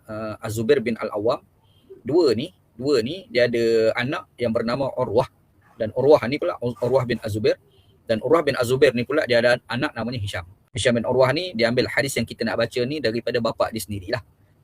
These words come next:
Kan, bapa sendiri, bapa dia sendiri tu namanya Urwah bin Az-Zubair, eh, mak dia Asma. Asma binti Abi Bakar. Dan Urwah bin Az-Zubair ni, dia ambil hadis ni daripada mak saudara dia sendiri.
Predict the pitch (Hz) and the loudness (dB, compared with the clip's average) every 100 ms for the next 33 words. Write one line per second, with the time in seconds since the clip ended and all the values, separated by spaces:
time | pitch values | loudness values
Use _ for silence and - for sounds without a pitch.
0 | - 104 107 - - 117 113 104 117 - | -6 -2 -2 -2 -2 -2 -2 -2 0 2
1 | 101 113 120 117 113 127 113 120 - 113 | 0 0 -2 -2 -2 -2 0 0 -2 -2
2 | 120 131 113 - 107 110 127 107 87 _ | 0 0 -2 -6 -6 0 2 2 -2 _
3 | - 156 - 117 123 127 - - 123 _ | -14 -12 -4 -2 -2 -4 -6 -6 -8 _
4 | _ _ _ - - 131 120 113 110 107 | _ _ _ -12 -6 -4 -4 -2 -2 -2
5 | 104 101 147 220 _ _ _ _ - 131 | -2 2 2 2 _ _ _ _ 2 4
6 | 104 104 117 - 117 147 123 117 - 113 | 4 2 -8 -8 0 2 2 0 -2 -2
7 | 127 143 117 165 185 - 110 120 127 135 | 2 2 2 -4 -8 -8 0 2 2 0
8 | - 117 107 110 139 165 113 113 113 113 | 0 -2 -2 -2 -4 -2 0 0 0 0
9 | 135 127 123 143 - - 120 117 113 120 | 0 -2 -2 -2 -4 0 0 2 0 0
10 | 117 113 - 107 101 | -2 -4 -4 -6 -8